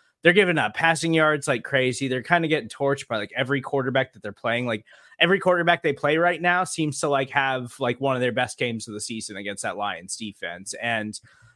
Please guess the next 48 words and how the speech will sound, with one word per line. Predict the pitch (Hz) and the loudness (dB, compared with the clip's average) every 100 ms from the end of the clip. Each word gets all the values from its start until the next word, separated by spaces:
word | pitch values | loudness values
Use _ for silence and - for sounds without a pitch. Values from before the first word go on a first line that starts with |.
| - | 2
they're | 170 170 | 4 6
putting | 180 143 | 2 2
pressure | 143 147 - | 2 2 4
on | 147 131 | 0 2
Jared | 135 135 113 | 2 0 2
Goff, | 117 117 - | 2 0 -2
too, | 117 117 | -4 -2
and | 110 | 0
Goff | 117 117 - | 0 0 0
ha-, | 113 | -6
hasn't | - 120 107 | -2 -2 -2
been | 107 104 | -8 -4
playing | 156 175 139 | 0 0 0
great. | 107 113 110 - | -2 -2 -4 -4
So, | 139 | -4
like, | 131 - _ _ _ _ | -4 -6 _ _ _ _
I, | - 180 185 | 2 4 4
I | |
think | 185 226 220 | 0 0 2
that | 214 | 2
Lions | 156 170 202 190 160 | 4 4 4 0 -2
game, | 170 151 147 147 151 | 0 2 2 -2 -4
it's | 147 143 | -4 -6
a | 135 | -4
divisional | 139 175 185 196 165 | -2 -2 -2 0 0
matchup, | 147 143 139 147 135 131 - | 2 0 -2 -2 -2 -2 -2
and, | 151 147 | 0 0
and | 175 185 - | 0 -2 -2
it | - | 0
isn't | 220 196 | 0 0
something | 170 180 170 156 | -2 -4 -2 -4
you | 147 | -4
should | 135 117 | -6 -4
write | 131 139 127 | 0 0 2
off, | 135 123 113 - - | 2 2 0 -6 -10
but | 127 135 | -6 -2
they | 170 | -2
cannot | - 165 156 147 - | -2 -2 0 -2 -4
pressure | - 120 - 98 | -4 -6 -6 -12
the | 92 | -12
quarterback. | - 95 82 76 76 | -10 -10 -10 -14 -14
Like, | 117 113 | -10 -2
Aiden | 156 165 120 | 0 0 0
Hutchinson's | 139 127 113 107 98 | -2 -4 -10 -8 -8
a | |
really | 107 139 139 | -4 -2 0
good | 131 117 | 0 -2
player, | 117 113 110 113 | -2 -2 -2 -4